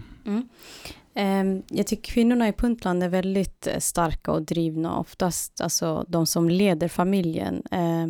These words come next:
när det gäller ako-, ekonomiskt och även uppfostran. Så att,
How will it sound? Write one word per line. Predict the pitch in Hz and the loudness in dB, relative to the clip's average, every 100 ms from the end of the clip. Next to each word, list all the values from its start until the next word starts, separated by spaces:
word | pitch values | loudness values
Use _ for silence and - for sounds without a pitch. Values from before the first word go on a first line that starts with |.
| - - - _ | -6 -16 -20 _
när | - 180 | 0 2
det | |
gäller | 175 165 165 160 - | 4 4 2 0 -4
ako-, | - - - | -6 -6 -2
ekonomiskt | 175 - 170 175 165 165 156 - - | -2 0 2 4 4 4 2 -2 -4
och | 160 - | -4 -2
även | 165 160 160 | -2 0 -2
uppfostran. | 165 - 180 - - - 165 | -2 0 0 0 -2 -4 -4
Så | - | 0
att, | 165 - | 0 -2